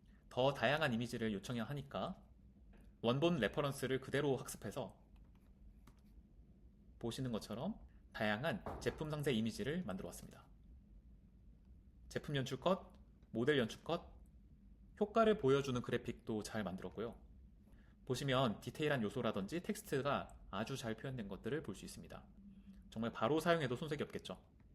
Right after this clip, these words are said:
이번에는 국가대표 축구선수팀의 사진을 주고요.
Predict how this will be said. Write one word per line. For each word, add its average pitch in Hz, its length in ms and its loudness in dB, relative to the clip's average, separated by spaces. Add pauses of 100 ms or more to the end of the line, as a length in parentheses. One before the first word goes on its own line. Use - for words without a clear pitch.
(1800)
이번에는 165 540 8
국가대표 185 440 4
축구선수팀의 226 600 2
사진을 233 380 6
주고요. 110 480 2